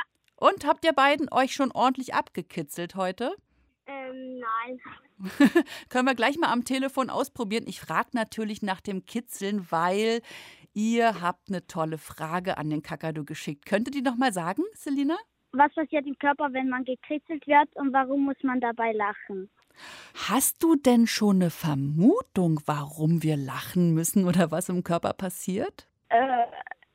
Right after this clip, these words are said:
Speaker 2: also wenn man gekitzelt wird, dann ist so, äh, dann wie, erregt es wie irgendetwas im Körper. Und das findet man halt lustig.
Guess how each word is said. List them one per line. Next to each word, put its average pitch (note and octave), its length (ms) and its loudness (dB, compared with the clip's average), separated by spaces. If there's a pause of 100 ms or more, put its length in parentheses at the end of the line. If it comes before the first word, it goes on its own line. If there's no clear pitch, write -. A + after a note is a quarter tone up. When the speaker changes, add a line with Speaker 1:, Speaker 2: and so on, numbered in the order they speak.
(220)
Speaker 2:
also C#4 140 -4
wenn C4+ 160 -4
man B3+ 160 -4
gekitzelt D4+ 540 -6
wird, E4+ 340 4
dann C4+ 460 2 (560)
ist C4+ 180 -6 (100)
so, D4 60 2
äh, C4+ 180 10 (760)
dann C4+ 460 6
wie, C#4+ 120 -8 (500)
erregt C#4+ 360 2
es F#4 120 -6
wie D#4+ 240 -4 (320)
irgendetwas D#4 460 -4
im D#4 140 -6
Körper. D#4 440 0 (1000)
Und B3+ 180 -2 (140)
das B3 160 4 (100)
findet A#3 240 -6
man A3 200 -4
halt G#3 140 -10
lustig. A#3 360 -2